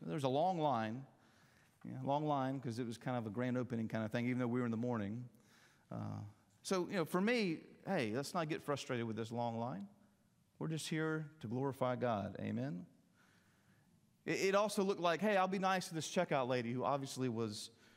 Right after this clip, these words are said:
was, was ruffled because, because of everything. They were messing up orders. A couple orders were messed up, and not mine, but a couple orders were messed up and things like that 'cause they were busy.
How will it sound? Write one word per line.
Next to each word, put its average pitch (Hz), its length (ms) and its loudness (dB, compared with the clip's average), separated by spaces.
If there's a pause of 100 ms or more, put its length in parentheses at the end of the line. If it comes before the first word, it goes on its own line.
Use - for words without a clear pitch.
(120)
was, 113 320 -2
was 113 200 -2 (120)
ruffled 107 560 -2
because, 104 520 -4 (420)
because 110 360 -2
of 104 120 -2
everything. 110 520 -2 (540)
They 131 80 0
were 127 100 0
messing 120 400 -2
up 107 100 -2
orders. 147 520 -4
A - 200 -16
couple 139 200 -4
orders 135 260 -2
were 135 60 -2
messed 139 340 -4
up, 143 220 -6
and 101 140 -8
not 151 180 2
mine, 147 360 2
but 131 100 -8
a - 20 -10
couple 139 240 -8
orders 139 260 -2
were 139 80 -4
messed 139 300 -6
up 139 180 -4
and 135 120 -8
things 139 240 -6
like 135 160 -6
that 151 160 -2
'cause 190 100 -4
they 196 80 0
were 190 80 0
busy. 202 380 -2